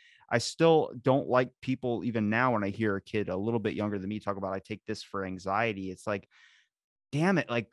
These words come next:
there's gotta be something else. There can't just be a pill for it. I get there's some pills for some things, but when it comes to something like mental health or all these types of issues, I don't like that being the answer. I feel like there needs to be an open discussion. And I think it starts with,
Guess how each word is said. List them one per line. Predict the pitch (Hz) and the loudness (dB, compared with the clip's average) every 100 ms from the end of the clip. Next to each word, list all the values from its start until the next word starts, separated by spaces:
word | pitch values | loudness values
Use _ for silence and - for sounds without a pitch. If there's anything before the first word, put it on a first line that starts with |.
| 135 | 0
there's | 147 147 | 2 2
gotta | - 185 269 | 4 4 4
be | 175 127 | 2 -2
something | - 147 - 101 | 0 0 0 -2
else. | 101 90 - - | 0 -2 -6 -2
There | 113 | -2
can't | - 190 - | 0 -2 -2
just | 165 - | -6 -2
be | 131 | -2
a | 101 | -2
pill | - 156 165 | -2 0 0
for | - 101 | -2 -2
it. | 101 | 0
I | 117 | 0
get | 104 160 - | 0 -2 0
there's | 147 120 - | -2 -2 0
some | 156 151 | 0 0
pills | - 151 147 | 0 0 0
for | - 117 | -6 -8
some | - 123 117 | -2 -2 -2
things, | 120 113 - - - _ _ _ _ | -4 -6 -10 -18 -20 _ _ _ _
but | 120 - | 2 2
when | 127 120 | 0 0
it | - | 0
comes | 147 160 - | -2 -2 -4
to | 135 | -6
something | - 135 147 | -2 -2 0
like | 123 92 | -2 -2
mental | 98 135 143 | -2 -2 -4
health | 117 123 127 127 _ | -2 0 0 -4 _
or | 107 107 | -2 0
all | 113 | 0
these | 120 - | -2 -4
types | 123 - | -8 -6
of | 80 | -6
issues, | 113 - 135 - | -6 -4 -4 -4
I | 113 139 | 0 0
don't | 180 - | 0 0
like | 117 151 - | 2 2 2
that | 127 - | 0 0
being | 117 117 113 | -2 -2 -2
the | 104 101 | -2 -4
answer. | 131 135 - 95 | -4 -6 -8 -8
I | |
feel | 95 - | -6 -4
like | 135 113 - | -2 -2 0
there | 113 | 0
needs | 120 123 | 0 -4
to | 113 | -4
be | 113 | -4
an | 107 | -2
open | 113 113 107 | -4 -2 -4
discussion. | 98 104 - 113 131 - 101 92 | -4 -8 -4 -2 -2 -4 -6 -4
And | 107 | -2
I | 107 | -4
think | - 147 | -4 -6
it | 113 | -6
starts | - - 113 135 - | -8 -2 0 0 -4
with, | 107 95 | -4 -4